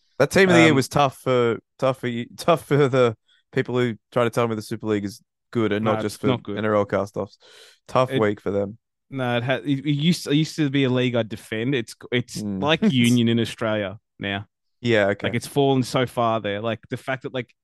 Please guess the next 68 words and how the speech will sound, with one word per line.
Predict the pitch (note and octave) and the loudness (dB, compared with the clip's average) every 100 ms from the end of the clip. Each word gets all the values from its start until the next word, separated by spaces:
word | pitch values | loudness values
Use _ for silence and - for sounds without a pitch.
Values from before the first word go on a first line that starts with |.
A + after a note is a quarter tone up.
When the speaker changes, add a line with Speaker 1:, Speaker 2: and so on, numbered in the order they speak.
| _ | _
Speaker 2:
you | D#3 | -6
know, | F3 | -2
like, | E3 D#3 | -2 0
we | C#3+ | -2
bring | C3+ C3 | 0 -2
back, | C3 | -2
like, | B2 - | -6 -4
Quade | C3 A#2+ - | -2 -2 -2
Cooper | A#2 A2 | -6 -4
every | A2+ A2 | -6 -6
three | G2+ A#2+ G#2+ | -10 -8 -6
years | G2 F#2+ F#2+ | -6 -8 -6
and | G#2+ | -8
he's | - | -8
somehow | G#2+ A2 | -6 -2
Speaker 1:
Yep. | G#2+ | 0
Speaker 2:
in | G2 | -2
his | F#2+ | -8
thirties. | - G2+ G2 F#2 | -8 -6 -6 -8
It's | G2+ | -12
like, | A#2 B2 | -8 -6
over | A#2 | -2
there | A#2 | -2
they | A2+ | -2
keep | B2 G#2 | -6 -6
bringing | A2 G#2 | -6 -6
back, | G2 F#2+ - _ _ _ _ - | -6 -10 -12 _ _ _ _ -10
like, | G#2+ G#2 | -8 -6
um, | A#2 G#2 G2+ F#2 - _ _ _ | -8 -8 -10 -14 -18 _ _ _
Speaker 1:
Is | - | -6
Speaker 2:
like, | A2 | 0
Speaker 1:
James | B2+ C3+ | 4 4
Speaker 2:
you | A2 | 4
know, | A#2+ | 4
Speaker 1:
Roby | A#2 | 4
Speaker 2:
old, | B2 | 2
Speaker 1:
still | A#2 | 0
Speaker 2:
old | B2 | 0
Speaker 1:
playing? | C3 C3+ G#3+ A2 | 0 -4 -6 -4
Speaker 2:
Yeah, | C3+ A2+ | -2 0
that's | A#2 C3 | 0 0
how | B2 | 2
James | B2+ A#2 | 2 2
Roby's | B2 A2 - | 0 -2 -4
thirty-six | B2 A#2 C3 | -6 -4 -2
Speaker 1:
He's | B2+ | -2
Speaker 2:
years | G2+ | 0
Speaker 1:
actually | G#2+ | 0
Speaker 2:
old. | G2 | 0
Speaker 1:
still | - | 0
playing? | A#2+ A#2+ - _ _ | 0 -2 -4 _ _
<laughs> | - C#3 | -10 -6
Speaker 2:
Yeah, | B2 - _ _ _ | -8 -10 _ _ _
thirty-seven | C3 B2+ - B2+ A#2 | 2 2 2 2 2
Speaker 1:
Cool. | |
Speaker 2:
next | A2+ G2+ - | 0 -2 -6
year. | G#2+ G2+ G#2+ _ _ _ _ _ | -4 -4 -6 _ _ _ _ _
But | A2 | -2
yeah, | G#2+ G2 | 0 2
anyway, | B2+ A#2+ G2 F#2 _ _ _ | 4 4 2 -4 _ _ _
th-, | A#2 | -6
not | B2 A2 | -2 -2
about | A2 | -4
the | |
Super | - G#2 F#2+ | -4 -8 -6
League, | G2 F#2+ | -6 -6
this | G2+ - | -8 -8
one. | F#2 F#2 | -8 -8